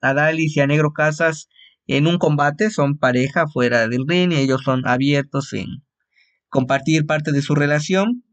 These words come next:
pero por el estilo que manejaban en el Consejo Mundial, pues no se iba a dar una lucha mixta,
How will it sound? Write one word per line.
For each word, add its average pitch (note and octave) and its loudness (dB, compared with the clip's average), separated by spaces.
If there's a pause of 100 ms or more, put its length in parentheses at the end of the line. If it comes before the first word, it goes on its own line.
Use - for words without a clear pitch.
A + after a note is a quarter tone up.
pero D#3+ 2
por D#3 0
el D#3+ 2
estilo F#3 2
que F3+ -2
manejaban E3 0
en C3 0
el C3+ -2
Consejo D#3 0
Mundial, D3 2
pues D3 0
no C3+ 0
se C#3+ -2
iba B2+ 2
a B2 2
dar B2+ 2
una B2+ -6 (160)
lucha D3 -2
mixta, G#3 0